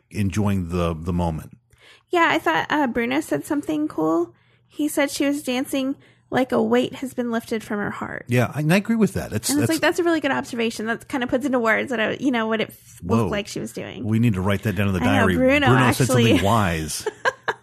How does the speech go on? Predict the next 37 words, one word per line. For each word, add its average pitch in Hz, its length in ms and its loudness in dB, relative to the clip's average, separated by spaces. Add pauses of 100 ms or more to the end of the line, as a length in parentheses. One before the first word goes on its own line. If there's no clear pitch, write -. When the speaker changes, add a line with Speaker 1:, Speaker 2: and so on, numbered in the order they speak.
(600)
Speaker 1:
Has 101 100 0
that 110 80 4
ever 127 160 4
happened 113 260 4
before? 110 380 2 (160)
Speaker 2:
Um, 339 240 2
later 370 180 4
on, 415 160 4
he 392 80 4
says 311 200 -2
something 262 180 0
pretty 269 160 -2
wise 262 300 0
about 311 200 0
Josh 294 260 0
Norman. 247 480 0 (100)
Speaker 1:
I, 277 40 -2 (220)
Speaker 2:
But - 100 -6
Speaker 1:
I 98 60 -2
don't 110 120 4
know 120 80 6
if 110 100 4
I 110 100 4
call 101 200 2
that 92 200 4
wise, 90 340 4
but 98 100 -2
okay, 92 280 0
we'll 92 120 -2
get 90 120 0
into 92 160 0
that 90 100 2
in 87 60 -4
a - 20 -2
minute. 85 320 -2
Speaker 2:
<laughs> - 180 -10
Um, 285 440 2